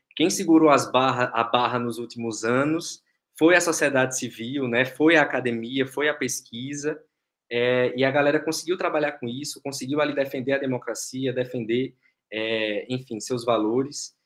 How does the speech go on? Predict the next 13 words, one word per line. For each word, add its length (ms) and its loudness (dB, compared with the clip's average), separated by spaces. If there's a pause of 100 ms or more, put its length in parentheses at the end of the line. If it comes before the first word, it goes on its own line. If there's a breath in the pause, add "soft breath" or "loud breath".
(300)
é, 440 0
a 80 0
partir 640 -2
desses 320 -4
trabalhos 500 -2
vinculados 500 -6
à 60 -6
sociedade 520 -6
civil 320 -8
e 20 -10
também 360 -4
à 40 -8
academia. 560 -10